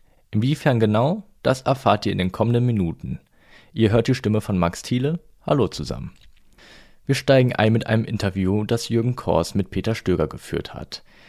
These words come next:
„Das hab ich noch nie verstanden“, sagte der Ex-B V B-Trainer über das Phänomen Anthony Modest.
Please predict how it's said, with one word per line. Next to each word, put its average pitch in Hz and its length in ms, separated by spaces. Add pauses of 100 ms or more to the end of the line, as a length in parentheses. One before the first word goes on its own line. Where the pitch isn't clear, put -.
(160)
„Das - 260
hab 101 140
ich 101 120
noch 110 160
nie 117 180
verstanden“, 101 640
sagte 101 340
der 117 200
Ex-B - 360
V 92 160
B-Trainer 90 580
über 101 120
das 104 180
Phänomen 98 680
Anthony 87 380
Modest. 90 640